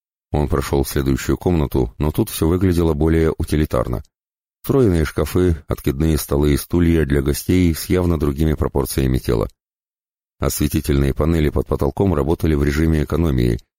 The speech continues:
и освещение усиливалось в той стороне, куда поворачивался Головин, и тут же стихало за его спиной. Раздался мелодичный щелчок,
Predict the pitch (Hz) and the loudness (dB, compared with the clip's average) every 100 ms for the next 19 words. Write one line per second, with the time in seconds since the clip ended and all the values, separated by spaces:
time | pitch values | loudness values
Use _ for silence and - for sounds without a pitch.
0 | _ - 98 - 95 - 110 98 87 - | _ -2 -2 0 -2 2 2 2 2 0
1 | 95 92 85 80 78 - - 80 - 82 | 0 2 2 2 -2 -6 -4 -2 -2 0
2 | 85 95 95 - _ _ - 98 107 101 | 2 2 0 -6 _ _ -4 -2 0 0
3 | 90 92 - 85 80 78 71 76 82 98 | 0 0 0 -2 0 -2 0 2 4 2
4 | 92 _ _ _ - 127 139 98 85 - | 0 _ _ _ -2 0 2 0 -2 -2
5 | - 92 82 69 67 69 - 62 57 50 | -2 0 0 0 0 0 -2 -2 -2 -4
6 | _ _ _ _ _ _ - 65 67 65 | _ _ _ _ _ _ -4 0 0 0
7 | 65 71 65 67 67 - - 64 - 64 | -2 0 2 2 0 -2 -2 -4 -2 -4
8 | - 92 | -2 -6